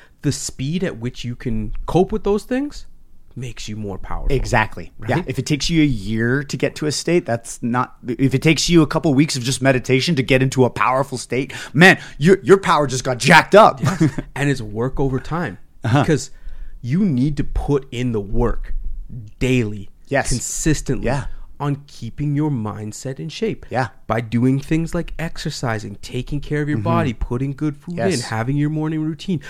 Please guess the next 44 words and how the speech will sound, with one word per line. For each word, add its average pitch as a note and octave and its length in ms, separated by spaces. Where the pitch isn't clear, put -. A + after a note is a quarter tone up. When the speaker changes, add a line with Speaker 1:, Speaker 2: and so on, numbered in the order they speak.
Speaker 1:
surrounding A#2 560
yourself D#3+ 420
with D#3+ 160
good E3 160
relationships, F3 720
doing C#3 300
stuff E3 320
that E3+ 100
makes E3 280
you E3+ 120
happy, E3 420
providing A#2+ 600
value D3+ 400
for D#3+ 240
others. E3+ 360
There's E3+ 460
unlimited G#3 640
things G3 360
that C#3+ 100
you D#3+ 180
can C#3 200
do D3+ 300
to - 280
keep D#3+ 280
a B2+ 60
good A#2+ 260
mindset, C3 380
but - 100
that's F3+ 220
your B2 120
work. - 460
And C3 140
eventually, B2 800
the C3+ 80
time D#3+ 460
frame A2 320
that A2 140
it G2+ 100
takes A2+ 300
you B2+ 80
to A#2+ 80
go A#2 140
from A#2 200
a G2+ 140